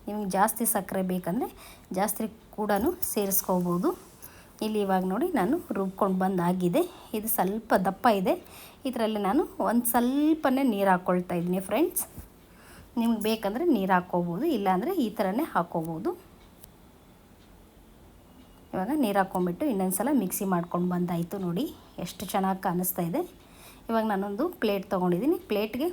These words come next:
ಒಂದು ಚಮಚದಷ್ಟು ಉಪ್ಪನ್ನು ಸೇರಿಸ್ಕೊತಾ ಇದ್ದೀನಿ. ಹಾಗೆಯೇ ಒಂದು ಚಮಚದಷ್ಟು ಖಾರದ ಪೌಡ್ರ್ ಹಾಕ್ಕೊಳ್ತಾ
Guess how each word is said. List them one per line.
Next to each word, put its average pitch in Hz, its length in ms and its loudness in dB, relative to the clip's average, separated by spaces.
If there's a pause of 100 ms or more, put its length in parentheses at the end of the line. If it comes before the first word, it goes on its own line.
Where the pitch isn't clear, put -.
ಒಂದು 214 200 2
ಚಮಚದಷ್ಟು 190 680 -2
ಉಪ್ಪನ್ನು 233 360 0
ಸೇರಿಸ್ಕೊತಾ 175 640 -2
ಇದ್ದೀನಿ. 185 260 0 (2250)
ಹಾಗೆಯೇ 214 400 2 (400)
ಒಂದು 269 200 4
ಚಮಚದಷ್ಟು 196 580 0 (140)
ಖಾರದ 226 340 4
ಪೌಡ್ರ್ 190 300 2
ಹಾಕ್ಕೊಳ್ತಾ 175 380 -2